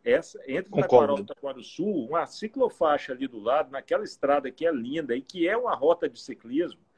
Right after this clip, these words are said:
Speaker 1: e cada dia é, é mais, mais frequentada aquela rota, né? Eu fui lá sábado em Taquarussu, lotado de gente subindo e descendo ali naquela estrada. Então, quer dizer, absolutamente
Speaker 2: Uhum.
Speaker 1: é possível de ser feito e fácil de ser feito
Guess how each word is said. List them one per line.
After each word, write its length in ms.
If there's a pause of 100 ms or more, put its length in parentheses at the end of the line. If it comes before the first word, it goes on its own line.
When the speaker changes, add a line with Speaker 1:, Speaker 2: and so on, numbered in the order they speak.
(320)
Speaker 1:
e 80
cada 300
dia 300 (120)
é, 100
é 40
mais, 720
mais 380
frequentada 680
aquela 220
rota, 380
né? 60
Eu 40
fui 180
lá 160
sábado 560
em 60
Taquarussu, 720 (360)
lotado 640
de 120
gente 320
subindo 440
e 40
descendo 460
ali 140
naquela 280
estrada. 440
Então, 220
quer 140
dizer, 220
absolutamente 1040
Speaker 2:
Uhum. 60 (520)
Speaker 1:
é 480 (100)
possível 580
de 100
ser 140
feito 380
e 40
fácil 540
de 80
ser 160
feito 460